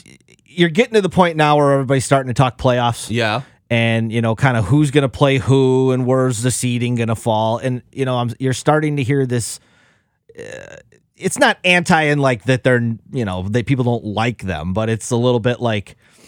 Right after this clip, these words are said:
Speaker 1: you know, you look at the roster and it's really rare in the N B A to go r-, very far in the playoffs with just one quote unquote superstar.
Speaker 2: Superstar.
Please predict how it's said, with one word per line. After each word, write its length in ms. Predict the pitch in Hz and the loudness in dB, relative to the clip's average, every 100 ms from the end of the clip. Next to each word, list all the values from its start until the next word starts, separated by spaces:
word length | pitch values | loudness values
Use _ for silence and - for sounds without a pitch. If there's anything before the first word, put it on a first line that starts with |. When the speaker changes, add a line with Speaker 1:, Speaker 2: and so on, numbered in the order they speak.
| _ - | _ -4
Speaker 1:
you 120 | 113 | -2
know, 80 | 107 | 0
you 160 | 110 | 0
look 200 | 127 165 | 2 2
at 80 | 170 | 2
the 120 | 143 | 0
roster 800 | 123 120 117 117 - 113 107 101 - _ _ _ _ - | 2 0 0 -2 -2 -2 -2 -4 -8 _ _ _ _ -6
and 340 | 117 113 113 - | -4 -2 -4 -6
it's 240 | 113 - | -8 -8
really 400 | 107 107 143 143 | -6 0 2 2
rare 420 | 127 113 120 123 120 | 0 0 2 2 2
in 60 | |
the 140 | 113 110 | 0 0
N 140 | 110 | 0
B 200 | 107 104 | -2 -2
A 380 | 107 104 101 92 _ _ _ _ _ _ | -2 -2 -4 -6 _ _ _ _ _ _
to 460 | - - 117 107 98 104 - _ _ _ _ _ _ _ _ - | -10 -2 -2 -2 -6 -12 -20 _ _ _ _ _ _ _ _ -2
go 280 | - 202 175 | 2 2 0
r-, 240 | 139 147 | 0 2
very 300 | 147 139 147 | 2 2 2
far 260 | 139 143 131 | 2 2 2
in 80 | 123 | 0
the 80 | 110 | -2
playoffs 460 | 139 123 117 - | 0 0 0 -2
with 120 | 120 | -4
just 220 | 98 117 - | -2 -2 -2
one 300 | 113 113 107 | -2 0 -2
quote 280 | - 120 | -2 0
unquote 380 | 107 101 117 104 | 0 -2 -4 -4
superstar. 240 | - - 123 | -4 -2 -2
Speaker 2:
Superstar. 500 | 98 - 101 95 | -2 -2 -2 -2